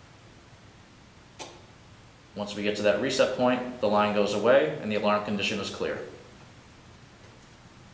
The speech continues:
The other way to show the alarm is to go to our alarm screen here, and you'll see at the high alarm one, you can even see the set point and reset point,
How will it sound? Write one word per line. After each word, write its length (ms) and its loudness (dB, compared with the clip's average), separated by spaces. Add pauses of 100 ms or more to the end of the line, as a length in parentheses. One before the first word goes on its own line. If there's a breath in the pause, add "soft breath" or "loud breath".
(260)
The 100 -2
other 140 4
way 140 4
to 60 0
show 240 0
the 120 -2
alarm 300 -4 (1000)
is 160 -8
to 60 -8
go 160 2
to 80 2
our 160 6
alarm 280 2
screen 360 -4
here, 360 -2 (920)
and 120 -2
you'll 100 0
see 320 2
at 100 4
the 100 2
high 160 4
alarm 320 4
one, 520 2
you 120 -8
can 120 -8
even 180 -6
see 260 -4
the 120 -4
set 320 -2
point 260 -2
and 240 -2
reset 400 -2
point, 240 -2